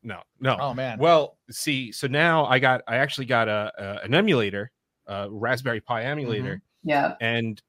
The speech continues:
Speaker 1: you know, my wife, she's, you know, she's always very, like, timid about playing video games. Like, I, I, I brought out my old Sega once, and she was, "Oh, do you have N B A Jam?" And then she was, like, jamming buttons, and she,
Speaker 3: <laughs>
Speaker 1: she was a total gamer at that point.
Speaker 3: Yeah.
Speaker 1: Little did I know,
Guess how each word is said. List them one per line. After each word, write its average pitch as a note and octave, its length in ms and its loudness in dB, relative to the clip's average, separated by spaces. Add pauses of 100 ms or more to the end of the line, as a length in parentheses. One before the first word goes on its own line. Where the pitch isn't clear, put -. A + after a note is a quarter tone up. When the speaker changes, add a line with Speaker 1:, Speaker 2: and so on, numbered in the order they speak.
Speaker 1:
you C#3 140 -10
know, - 60 -12
my D3 220 4
wife, C#3+ 280 6
she's, - 480 -8
you F#3+ 140 -8
know, F2+ 60 -12 (200)
she's A3+ 300 -8
always A#3 220 6
very, F#3 240 6
like, D#3 240 2
timid C#3 280 -6
about B2+ 300 -4
playing C3 260 -8
video A#2+ 260 -10
games. A#2 380 -6
Like, G#2 180 -6 (180)
I, A#2+ 140 -8 (100)
I, C#3+ 240 2
I B2+ 240 -2 (180)
brought B2 200 2
out B2 120 4
my A#2 140 -2
old A2+ 180 0
Sega G#2+ 300 -6
once, A#2+ 280 -6
and G#2 100 -18
she - 100 -16
was, F#2+ 160 -18 (420)
"Oh, F3 120 -2
do B2+ 60 -4
you C#3 80 -4
have C#3+ 220 -4
N C#3 140 -4
B C#3+ 120 -6
A C#3 60 -4
Jam?" C3+ 360 -8 (380)
And A2+ 100 -10
then A2 260 -10
she - 280 -8
was, E3+ 120 -6
like, A2 280 -10
jamming D3 340 -4
buttons, C#3 400 -6
and A#2 160 -12
she, D#3+ 180 -2 (180)
Speaker 3:
<laughs> D#3 140 10
Speaker 1:
she E3+ 160 -2
was D#3 140 2
a - 40 -8 (120)
total F3 240 6
gamer C3 440 -2 (320)
at A2+ 120 -6
that G#2+ 180 -2
point. F#2+ 220 -4 (320)
Speaker 3:
Yeah. F#3+ 340 4
Speaker 1:
Little G#3+ 220 6
did F3+ 160 6
I C#3 140 8
know, C3 500 4